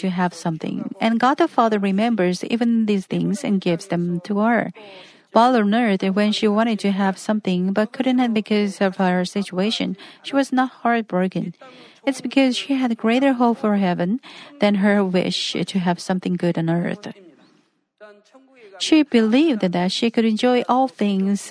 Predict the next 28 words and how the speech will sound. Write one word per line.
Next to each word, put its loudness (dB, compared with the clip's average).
in 0
heaven. -4
If 2
she 0
could -2
have, 0
uh, -8
been 0
more 2
faithful 0
in -2
all 2
Go-, -4
God's 0
house, -2
she 0
could 4
have 0
gone 2
much 0
closer 2
to -4
the 0
central 0
part -2
of -2
New 2
Jerusalem. -4